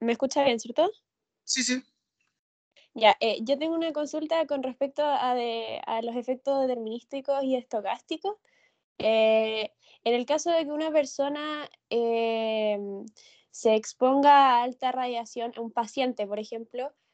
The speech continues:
Speaker 1: por un procedimiento mal hecho por parte de un tecnólogo o un, un radiólogo, eh, el efecto, por ejemplo, de que se caiga el pelo en la zona, en el caso de que es en la cabeza o, o,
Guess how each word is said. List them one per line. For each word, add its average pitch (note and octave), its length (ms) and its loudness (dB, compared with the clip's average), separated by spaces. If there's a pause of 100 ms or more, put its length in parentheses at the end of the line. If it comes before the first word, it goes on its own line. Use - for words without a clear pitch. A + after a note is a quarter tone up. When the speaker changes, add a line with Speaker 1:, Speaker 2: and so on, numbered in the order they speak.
(140)
Speaker 1:
por G#3 160 4
un A3+ 140 0
procedimiento A3+ 680 0
mal A3+ 220 0
hecho B3 320 -2
por A3 160 -8
parte A3 320 -2
de G3+ 680 4
un G#3 140 -6
tecnólogo A3+ 960 0
o G3+ 300 -2
un, G3 520 -12 (800)
un G#3+ 160 -2
radiólogo, B3+ 680 2 (460)
eh, G#3 640 2
el G#3 220 -4
efecto, B3+ 400 -2
por C4 100 -2
ejemplo, B3 380 -2
de A#3+ 160 0
que A3+ 100 -4
se A3 160 -4
caiga A3+ 300 0
el A#3 100 -4
pelo B3 340 -2
en A#3+ 100 -2
la A#3 120 -2
zona, A3+ 400 -4
en A3 60 -12
el G3+ 80 -14
caso A3 260 -6
de A3 100 -2
que G#3 160 -4
es G#3+ 80 -10
en G#3 120 -8
la G3+ 100 -4
cabeza A#3 640 0
o, G3+ 300 0
o, G#3 80 -6